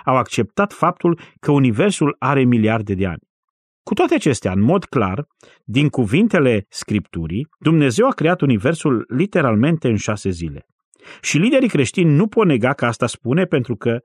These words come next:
asta spune. Poți să traduci cum vrei, tot va ieși la iveală. Cuvântul Iom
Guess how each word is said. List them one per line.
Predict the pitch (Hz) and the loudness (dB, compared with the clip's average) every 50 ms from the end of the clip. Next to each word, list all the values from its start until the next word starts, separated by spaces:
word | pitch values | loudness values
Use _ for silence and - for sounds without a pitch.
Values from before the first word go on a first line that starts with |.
| _ _ _ | _ _ _
asta | _ 98 95 - - 127 | _ -8 -8 -6 -4 -6
spune. | - - - 190 175 135 90 - _ _ _ _ _ _ - - - - - _ | -6 -4 -4 -2 -2 -2 -4 -8 _ _ _ _ _ _ -20 -20 -20 -20 -6 _
Poți | 240 277 254 | 0 0 0
să | - 247 | 0 0
traduci | 208 185 170 156 190 185 | 0 0 2 2 0 -2
cum | - - 208 196 | 0 0 2 2
vrei, | 190 220 247 190 104 85 - _ _ | 2 2 2 2 0 -2 -6 _ _
tot | _ - 254 233 | _ 0 0 2
va | 165 151 | 2 2
ieși | 135 117 - - | 2 2 0 0
la | 120 117 | 0 2
iveală. | 127 127 156 202 175 113 85 76 - _ _ _ _ _ _ _ _ _ | 2 2 2 0 0 0 -2 -4 -10 _ _ _ _ _ _ _ _ _
Cuvântul | - - 110 101 131 160 156 165 156 123 | -6 -4 0 0 0 2 2 2 2 2
Iom | 104 101 104 120 160 185 | 2 2 2 2 2 0